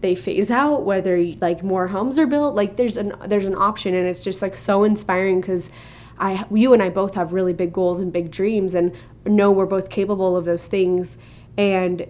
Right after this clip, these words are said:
so it's exciting to, like, remind yourself, like, okay, yeah, it's, like, kind of intimidating and, like, scary to not really know,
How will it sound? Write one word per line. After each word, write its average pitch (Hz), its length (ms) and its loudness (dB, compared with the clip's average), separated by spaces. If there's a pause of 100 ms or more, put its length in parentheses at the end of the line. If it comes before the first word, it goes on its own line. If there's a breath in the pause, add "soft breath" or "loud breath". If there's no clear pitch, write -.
so - 180 -2
it's 202 140 0
exciting 202 440 0
to, 214 80 -6
like, 185 140 -4
remind 175 280 -2
yourself, 175 240 -4
like, - 120 -8
okay, 202 280 0
yeah, 170 160 2
it's, 170 100 -8
like, 196 140 -10
kind 202 240 0
of 233 80 0
intimidating 214 580 0
and, 180 100 0
like, 175 160 -2
scary 190 360 -4
to 180 60 -2
not 175 200 0
really 190 240 0
know, 226 380 0